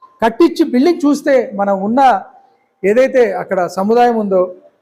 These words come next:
ఆ మౌలిక సదుపాయాల ద్వారా ఎక్కువ మంది వస్తారు అని చెప్పి ఆయనని కన్విన్స్ చేసి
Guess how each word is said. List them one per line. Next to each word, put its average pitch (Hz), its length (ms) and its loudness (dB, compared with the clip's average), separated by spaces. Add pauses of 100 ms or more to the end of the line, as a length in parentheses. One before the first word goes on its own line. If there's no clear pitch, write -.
(120)
ఆ 170 120 -2
మౌలిక 226 340 2
సదుపాయాల 220 540 0
ద్వారా 190 420 -2 (380)
ఎక్కువ 190 200 0
మంది 254 220 0
వస్తారు 180 420 -4 (420)
అని 196 140 0 (160)
చెప్పి 247 340 2
ఆయనని 196 340 -4
కన్విన్స్ 240 440 -2
చేసి 220 360 -6